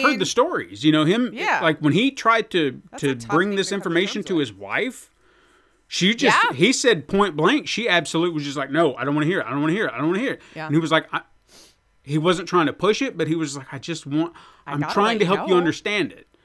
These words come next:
Speaker 1: And y-,
Speaker 2: Yeah.
Speaker 1: you have to think about it. It is
Speaker 2: Well, and they're raising kids together. That's
Speaker 1: Yeah.
Speaker 2: kind of a, you know, you need to be in agreement on how
Speaker 1: Yeah.
Speaker 2: that's to go, you know, <laughs> because
Speaker 1: And,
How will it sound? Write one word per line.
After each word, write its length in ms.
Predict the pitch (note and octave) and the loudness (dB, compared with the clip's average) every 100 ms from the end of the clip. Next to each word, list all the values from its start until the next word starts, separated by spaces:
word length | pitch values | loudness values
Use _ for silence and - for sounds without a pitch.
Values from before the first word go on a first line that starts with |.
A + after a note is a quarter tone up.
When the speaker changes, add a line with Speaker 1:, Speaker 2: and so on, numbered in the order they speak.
| _ _ | _ _
Speaker 1:
And 140 | F3 F#3+ | 0 2
y-, 60 | |
Speaker 2:
Yeah. 220 | A3 G3 B3 | 2 -2 0
Speaker 1:
you 60 | |
have 220 | A3+ F#4+ F#4+ | 0 -2 -4
to 60 | |
think 220 | G#3 F#4+ C#4+ | -8 -6 -4
about 240 | F3 A#2 | -2 -4
it. 60 | A2+ | -2
It 200 | A#3 C#4 | -2 0
is 400 | F4+ F#4+ F#3 - - | 0 0 -2 -8 -8
Speaker 2:
Well, 100 | C#5+ C#5+ | -4 -2
and 80 | C5+ | 0
they're 180 | C5 C5 B4+ | 0 0 0
raising 240 | A#4+ A4 | -2 -10
kids 340 | - B4+ - | -10 -10 -10
together. 600 | - G#3 E3 D3 A2+ C3 F3 | -10 -8 -8 -8 -10 -10 -4
That's 200 | - A#4 | -2 0
Speaker 1:
Yeah. 80 | F3 | -4
Speaker 2:
kind 240 | G4 G4+ | -6 -10
of 120 | F4 C4+ | -10 -6
a, 560 | C4 A#3 G#3 F3+ D#3 F#3+ | -4 -4 -4 -6 -6 -10
you 100 | A3+ | -10
know, 300 | G#3+ F#3+ F#3 | -6 -4 -6
you 220 | F#3 G#3+ | -10 -14
need 220 | G#3 G#3+ F#3 | -14 -12 -8
to 240 | F#3 E3+ | -6 -6
be 380 | E3 E3+ E3 D#3+ | -6 -10 -8 -6
in 220 | D#3+ E3 | -6 -6
agreement 880 | E3+ D3+ D3+ C#4 D#4 C#3 C3+ - - - | -8 -8 -10 -8 -8 -8 -10 -16 -14 -6
on 680 | E3+ D3+ C#3+ C#3+ D3 C#3 _ _ _ _ - | -4 -2 -4 -8 -14 -20 _ _ _ _ 0
how 220 | C3 E3+ | 2 2
Speaker 1:
Yeah. 60 | E3 | 0
Speaker 2:
that's 320 | B2+ - - | -4 -8 -14
to 120 | E3 | -12
go, 460 | C#3+ D3+ C#3 C3+ C#3+ - | -8 -6 -6 -8 -14 -14
you 180 | D#3 | -12
know, 420 | D#3 C#3 C#3+ G#3+ G#3+ | -10 -10 -10 -12 -16
<laughs> 40 | |
because 720 | D#3+ - G3 G#3+ - - - - _ _ _ _ _ - | -20 -12 -8 -6 -6 -8 -10 -12 _ _ _ _ _ -2
Speaker 1:
And, 140 | D4+ | -2